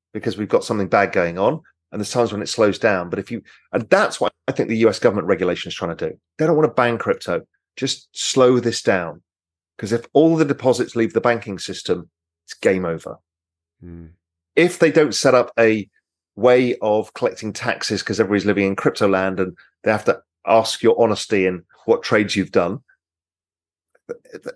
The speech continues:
Speaker 1: that's not gonna work for them because they can't pay the bills. So I think it's,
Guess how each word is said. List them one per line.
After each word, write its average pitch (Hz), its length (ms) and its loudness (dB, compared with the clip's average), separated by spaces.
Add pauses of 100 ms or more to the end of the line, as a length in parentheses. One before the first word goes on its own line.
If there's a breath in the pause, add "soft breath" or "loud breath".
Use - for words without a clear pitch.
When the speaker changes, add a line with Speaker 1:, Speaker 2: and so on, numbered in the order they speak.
(160)
Speaker 1:
that's - 220 -6
not 185 80 2
gonna 180 120 4
work 170 300 6
for - 80 -14
them 85 200 -10 (480)
because 131 220 -6
they 156 60 -2
can't 160 320 -2
pay 147 180 2
the 131 100 0
bills. 110 640 0 (1000)
So 120 520 2 (1500)
I 127 100 -4
think 180 280 -4
it's, - 260 -4